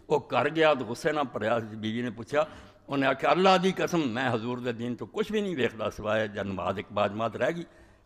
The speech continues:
उत्थे इब्न हजर लिखदे भी तो हज़रत उस्मान दे ज़माने दीन दा हाल हो गया, ज़कात तबाह हो गई, नमाज़ां बेवक्त होण लग पईयां। इहदे एवें इत्थों कोई गल शुरू कर लैंदे, यजीद बनिया। जिन्ना चिर हज़रत उस्मान रज़ी अल्लाह ना जाणगे, उन्हां दियां नेकियां जिन्नियां मर्जी गिण,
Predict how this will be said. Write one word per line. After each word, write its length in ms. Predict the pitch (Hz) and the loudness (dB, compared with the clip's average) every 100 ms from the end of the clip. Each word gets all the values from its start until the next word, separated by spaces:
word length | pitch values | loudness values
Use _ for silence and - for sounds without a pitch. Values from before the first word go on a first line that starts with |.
| - | -4
उत्थे 300 | 190 202 190 | -2 0 0
इब्न 180 | 165 | 0
हजर 180 | 170 165 | -2 -2
लिखदे 280 | 151 135 190 | -4 -6 -6
भी 160 | 220 220 | -6 -2
तो 120 | 214 | 0
हज़रत 280 | 180 185 214 | 0 -2 -8
उस्मान 360 | 143 117 135 | -8 -6 -4
दे 100 | 185 | -4
ज़माने 320 | 214 202 202 | -4 -4 -4
दीन 300 | 190 165 160 | -6 -6 -4
दा 160 | 165 160 | -2 0
हाल 220 | 113 123 | 2 2
हो 140 | 110 110 | 2 -2
गया, 260 | 120 113 - - - _ _ _ _ _ _ 110 | 0 -2 -4 -18 -20 _ _ _ _ _ _ -12
ज़कात 560 | 120 - 135 143 123 | -8 2 4 4 2
तबाह 280 | 113 107 135 | -4 2 4
हो 200 | 110 95 | 4 2
गई, 180 | 90 127 | -4 -4
नमाज़ां 460 | 147 107 117 143 135 | 0 2 2 2 2
बेवक्त 380 | 113 113 - | 2 0 -4
होण 160 | 110 104 | -4 0
लग 220 | 101 92 | 0 -2
पईयां। 340 | 110 98 98 196 - - - _ - | -6 -4 -4 -6 -10 -20 -20 _ -6
इहदे 240 | 262 277 | -6 -2
एवें 240 | 262 254 247 - - | -2 0 -4 -6 -2
इत्थों 260 | 226 - 240 | 0 2 0
कोई 120 | 208 | 4
गल 200 | 170 170 | 4 4
शुरू 180 | 170 175 | 0 -2
कर 200 | 160 143 | -2 -2
लैंदे, 180 | 139 139 | 0 -2
यजीद 420 | 123 110 127 127 | -4 -4 -4 -2
बनिया। 400 | 113 113 143 202 - - - - | -2 0 -2 -4 -12 -20 -20 -8
जिन्ना 400 | 107 202 233 220 | 2 4 6 4
चिर 160 | 202 208 | 4 2
हज़रत 320 | 170 160 156 | 2 0 -4
उस्मान 380 | 151 131 139 151 | -6 -2 0 0
रज़ी 120 | 139 | -2
अल्लाह 280 | 139 139 156 | -4 -4 -4
ना 80 | 165 | -4
जाणगे, 360 | 135 135 127 | -6 -8 -8
उन्हां 220 | - 139 127 | -10 -8 -6
दियां 160 | 120 | -4
नेकियां 500 | 110 110 131 127 104 | -4 -4 -6 -6 -6
जिन्नियां 340 | 123 147 143 110 | -8 -6 -6 -2
मर्जी 360 | 135 185 180 | -2 -2 -2
गिण, 220 | 131 123 | -4 -4